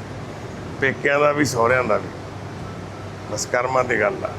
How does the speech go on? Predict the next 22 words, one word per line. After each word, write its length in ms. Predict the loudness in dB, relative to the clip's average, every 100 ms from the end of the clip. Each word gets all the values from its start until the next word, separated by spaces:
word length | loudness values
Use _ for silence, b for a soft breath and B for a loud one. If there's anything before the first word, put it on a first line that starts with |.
| 0
ਕਰਮਾਂ 300 | 0 4 2
ਦੇ 100 | 2
ਸੌਦੇ 400 | 0 0 2 0
ਆ। 80 | 0 -6 -10 -10 -10 -10 -10 -8 -8 -8 -10 -10 -10 -10 -10 -10 -10 -10 -10 -10 -8
ਸੱਚੇ 240 | -6 -2
ਪਾਤਸ਼ਾਹ 420 | 0 2 2 2 2
ਕਿਰਪਾ 380 | 2 2 2
ਕਰਿਓ, 420 | 2 2 4 4 0 -6 -10 -10 -10 -10 -10 -10 -10 -10 0
ਮੇਰੇ 160 | 2 4
ਮਾਤਾ 360 | 4 4 4 2
ਜੀ 180 | 2 0 2
ਪਰਮਜੀਤ 460 | 2 0 -2 0
ਕੌਰ 200 | 4 4
ਜੀ 160 | 4 4
ਨੂੰ 120 | 4
ਤੰਦਰੁਸਤੀ 560 | 4 0 4 2 2 0
ਬਖਸ਼ਿਓ, 380 | 2 2 0 2
ਜਲਦੀ 380 | 2 2 2
ਜਲਦੀ 300 | 4 2 2
ਠੀਕ 300 | 0 0 2
ਹੋ 140 | 4 4
ਜਾਣ 240 | 4 2